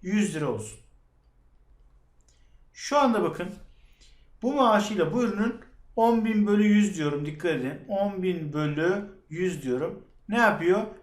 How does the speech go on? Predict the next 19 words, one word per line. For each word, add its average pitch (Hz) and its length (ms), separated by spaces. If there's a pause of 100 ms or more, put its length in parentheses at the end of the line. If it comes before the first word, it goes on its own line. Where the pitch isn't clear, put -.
(100)
Yüzde 180 440
yüzünü 180 380
alabiliyor. 120 420 (240)
Değil 208 120
mi? 113 260
Yüzde 151 420
yüzünü 160 540 (200)
alabiliyor. 131 420 (500)
Peki. 107 380 (1080)
Şimdi 143 200
maaşlarına 214 960
zam 202 320
geldi, 151 400
doğru 190 240
mu? 113 420
Yeni 175 200
maaş 196 360
ne 220 60
oldu? 190 560